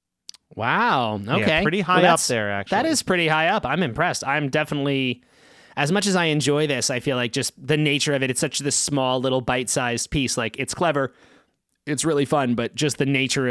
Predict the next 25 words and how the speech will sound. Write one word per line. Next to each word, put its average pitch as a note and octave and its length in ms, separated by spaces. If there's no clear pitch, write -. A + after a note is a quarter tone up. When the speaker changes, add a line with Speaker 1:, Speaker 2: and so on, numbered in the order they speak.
Speaker 1:
of - 300
how A2 380
short D3+ 340
and A#2+ 140
commercially B2+ 480
it A#2 80
is, A2+ 180
I A2 120
just, G#2 280
I A#2+ 80
don't A2+ 240
think C3 220
of A#2+ 80
it A2+ 120
the A2 100
same A#2+ 260
way A2+ 200
as G#2 120
I G#2 100
do G#2 140
some G#2+ 180
of G#2+ 60
these G#2 160
other G#2 220
ones. F#2+ 340